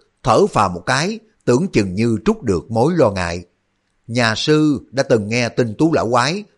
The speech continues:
nổi tiếng độc ác từ lâu. Nhiều lần ngay tại cái chùa Thiếu Lâm, các bậc trưởng bối đã đề cập đến lão quái này. Nhà sư cho việc trừ diệt Tinh Tú Lão Quái là một việc phải làm mới hả?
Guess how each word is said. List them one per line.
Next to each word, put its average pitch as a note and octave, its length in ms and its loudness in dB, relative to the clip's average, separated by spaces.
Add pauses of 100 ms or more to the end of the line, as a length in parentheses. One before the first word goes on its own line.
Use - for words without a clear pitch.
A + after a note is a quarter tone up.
nổi A#2+ 300 0
tiếng G#3 240 -2
độc - 200 -4
ác D3+ 300 -4
từ F2+ 180 -2
lâu. G2 320 -4 (500)
Nhiều C3 260 2
lần A2 340 -2 (120)
ngay F3 240 0
tại F#2+ 200 -4
cái C3 80 -6
chùa G2+ 280 0
Thiếu C#3+ 160 0
Lâm, G#2+ 260 0 (360)
các G#3 240 -2
bậc G2 160 -2 (100)
trưởng G#2+ 200 -4
bối E3 320 4 (220)
đã B2+ 120 -4
đề A2 200 4
cập - 300 -4
đến C3 220 0
lão G2 260 -2
quái C3 160 0
này. F2 280 -4 (460)
Nhà G#2 300 0
sư C3+ 480 2 (220)
cho G#3 260 4
việc A2 280 0
trừ A2 240 2
diệt G#2 300 0
Tinh C3+ 220 0
Tú D#3+ 160 2
Lão G#2 160 0
Quái C3+ 340 0 (120)
là A2+ 140 -2
một G#2 220 0
việc G2+ 260 -2
phải G2+ 200 -2
làm F#2 340 -2
mới C3 120 0
hả? F2+ 300 -4